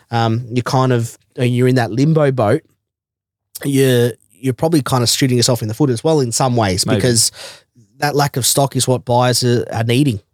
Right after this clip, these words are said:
Speaker 2: Mm.
Speaker 1: So, um, definitely, definitely interesting. Interesting to know from your point of view as a, as a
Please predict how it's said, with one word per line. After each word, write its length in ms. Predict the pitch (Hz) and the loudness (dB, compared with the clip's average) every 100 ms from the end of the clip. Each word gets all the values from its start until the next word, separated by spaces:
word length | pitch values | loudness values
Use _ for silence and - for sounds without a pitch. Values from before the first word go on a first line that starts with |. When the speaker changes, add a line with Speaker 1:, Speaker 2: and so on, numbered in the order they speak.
| _ | _
Speaker 2:
Mm. 260 | 92 85 80 | -6 -4 -4
Speaker 1:
So, 420 | - - 120 117 117 - - - | -8 -2 2 2 -2 -10 -18 -4
um, 240 | 131 127 - 135 | 0 0 -2 -2
definitely, 460 | 160 - 147 135 | -2 0 0 0
definitely 380 | - 165 - 143 | 0 -2 0 0
interesting. 460 | 139 135 - 147 151 - - | 2 0 0 0 0 -4 -4
Interesting 280 | 175 - | 0 2
to 80 | 214 | 2
know 140 | 185 165 | 2 0
from 160 | 156 | 2
your 160 | 139 147 | 2 2
point 180 | 170 151 | 0 0
of 80 | |
view 160 | 139 135 | 2 2
as 120 | 123 | 4
a, 160 | 127 - | 2 0
as 140 | 127 131 | 0 2
a 320 | 127 123 | 2 2